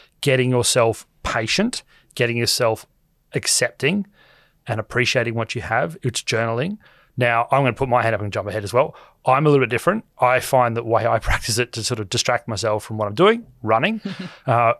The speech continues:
Speaker 1: is that I think about this. So when I'm running, I love to run to a point. I mean, everybody sits there goes,
Speaker 2: <laughs>
Speaker 1: they, they tell you that they're runners. They all know that they say they like it, but in the back of their mind, they're going, "Bloody hurts." And, and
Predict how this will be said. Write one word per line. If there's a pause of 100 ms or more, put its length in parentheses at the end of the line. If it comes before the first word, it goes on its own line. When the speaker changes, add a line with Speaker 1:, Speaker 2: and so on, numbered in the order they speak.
(120)
Speaker 1:
is
that
I
think
about
this.
So
when
I'm
running,
I
love
to
run (480)
to
a
point.
I
mean,
everybody
sits
there
goes,
Speaker 2:
<laughs>
Speaker 1:
they,
they
tell
you
that
they're
runners. (320)
They
all
know
that
they
say
they
like
it,
but
in
the
back
of
their
mind,
they're
going, (120)
"Bloody
hurts." (100)
And,
and